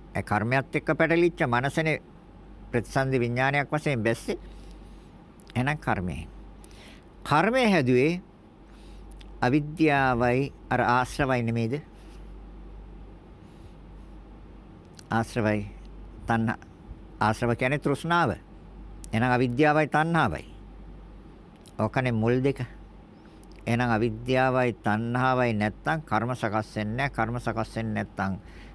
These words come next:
ප්‍රතිසන්දි විඥානයක් නැහැ. ප්‍රතිසන්දි විඥානයක් නැහැ කියන්නේ දුක්ඛ නිරෝධයයි. හරිද? අපු මාර්ගය, ආර්ය අෂ්ටාංගික මාර්ගය.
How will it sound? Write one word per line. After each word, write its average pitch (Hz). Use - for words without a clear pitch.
ප්‍රතිසන්දි 123
විඥානයක් 113
නැහැ. 131
ප්‍රතිසන්දි 120
විඥානයක් 117
නැහැ 113
කියන්නේ 110
දුක්ඛ 113
නිරෝධයයි. 95
හරිද? 131
අපු 120
මාර්ගය, 113
ආර්ය 113
අෂ්ටාංගික 110
මාර්ගය. 98